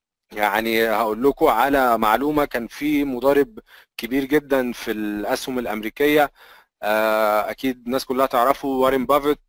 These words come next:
آه، المضارب ده قرر من فترة إن هو، يعني الكلام ده من سنين، يعني في الثمانينات تقريبًا، آه، لو الناس بتقرأ عن قصص نجاح المتداولين الأشهر في العالم، الراجل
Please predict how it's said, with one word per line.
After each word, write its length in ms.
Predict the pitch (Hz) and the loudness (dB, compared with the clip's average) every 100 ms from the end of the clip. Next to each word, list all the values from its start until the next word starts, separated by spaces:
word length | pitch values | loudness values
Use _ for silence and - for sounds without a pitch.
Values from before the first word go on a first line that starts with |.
| 120 | -4
آه، 920 | 110 104 104 101 101 104 101 98 95 - _ _ _ _ | -2 0 0 0 0 -2 -2 -2 -6 -10 _ _ _ _
المضارب 520 | 110 113 123 160 160 143 | -8 -4 2 2 2 2
ده 200 | 170 180 | 2 2
قرر 480 | - 175 170 160 | 2 2 4 4
من 200 | 160 156 | 2 0
فترة 420 | 135 165 180 170 170 | 0 0 2 0 0
إن 140 | 151 | 0
هو، 400 | 131 147 160 160 151 143 139 131 123 120 117 113 104 | 0 2 2 4 4 4 2 0 0 0 0 -4 -6
يعني 240 | 120 113 120 | -4 -4 -4
الكلام 320 | - 147 156 | 0 2 4
ده 140 | 151 | 2
من 180 | 151 147 | 2 -2
سنين، 420 | - 135 143 120 | -4 -2 0 0
يعني 340 | 98 92 104 104 | 0 -2 -2 -6
في 120 | 113 | -10
الثمانينات 640 | - 117 113 120 143 - | -6 -2 0 0 -2 -2
تقريبًا، 520 | 127 127 156 160 156 - _ _ _ _ _ | -2 0 2 2 0 -8 _ _ _ _ _
آه، 260 | 110 113 110 | -2 0 0
لو 160 | 113 | 0
الناس 260 | 120 139 131 | 0 0 0
بتقرأ 360 | 123 147 139 | 0 4 4
عن 280 | 127 117 120 | 4 2 0
قصص 440 | 110 143 143 131 127 | -4 -4 -2 -4 -2
نجاح 400 | 120 143 131 135 | 0 0 0 -2
المتداولين 880 | 120 113 113 113 120 117 117 147 | -4 -6 -8 -2 -2 0 -2 0
الأشهر 460 | 147 127 135 - 131 | 0 0 -2 -4 -8
في 100 | - | -4
العالم، 440 | 113 120 170 170 - _ _ _ | -4 0 0 0 -4 _ _ _
الراجل 260 | 117 147 | 0 2